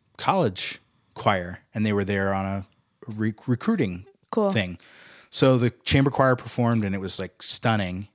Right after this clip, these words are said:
Speaker 1: And then this jazz choir got up,
Speaker 2: Yeah.
Speaker 1: one on a mic, thirteen singers.
Speaker 2: Wow.
Speaker 1: And, um, in the middle of the jazz choir was this wonderful, um, wonderful vocalist with, um,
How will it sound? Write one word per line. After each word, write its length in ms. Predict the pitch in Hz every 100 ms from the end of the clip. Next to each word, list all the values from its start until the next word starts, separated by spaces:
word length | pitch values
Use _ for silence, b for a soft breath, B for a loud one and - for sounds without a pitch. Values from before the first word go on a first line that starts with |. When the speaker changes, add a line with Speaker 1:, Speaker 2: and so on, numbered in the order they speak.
| -
Speaker 1:
And 180 | 107 107
then 380 | 110 113 120 -
this 240 | 107 -
jazz 320 | - 120 143
choir 240 | - 87 85
got 200 | 85 87
up, 220 | 85 _ _
Speaker 2:
Yeah. 200 | 208 202 196
Speaker 1:
one 160 | 104
on 100 | 104
a 40 | 104
mic, 340 | 196 107 -
thirteen 500 | - 113 110 - 110
singers. 440 | - 101 92 107 - b
Speaker 2:
Wow. 360 | 208 196 190 180 123
Speaker 1:
And, 420 | 110 107 104 104 -
um, 280 | 104 101 -
in 120 | 123
the 60 | 117
middle 220 | 123 139
of 60 | 117
the 60 |
jazz 280 | 104 110 104
choir 300 | - 104 101
was 220 | 101 95
this 400 | - 98 - - - b b b -
wonderful, 880 | 110 117 120 120 - 104 98 95 - _ _ 107
um, 360 | 95 87 95 -
wonderful 720 | 110 117 123 127 117 - 95
vocalist 640 | 104 98 - 92 92 -
with, 320 | 101 87 - - b b b b
um, 300 | 95 90 87